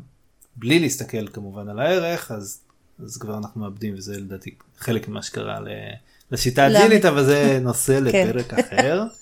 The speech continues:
Speaker 2: <laughs>
Speaker 1: אה, אבל אני כן מאוד
Speaker 2: חשבתי.
Speaker 1: אוהב את ה-,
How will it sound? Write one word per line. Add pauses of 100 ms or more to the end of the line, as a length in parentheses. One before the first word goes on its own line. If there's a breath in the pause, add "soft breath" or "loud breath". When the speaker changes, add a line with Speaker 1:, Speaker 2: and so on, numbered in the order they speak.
(380 soft breath)
Speaker 2:
<laughs>
Speaker 1:
אה,
אבל
אני
כן (260)
מאוד
Speaker 2:
חשבתי.
Speaker 1:
אוהב
את
ה-,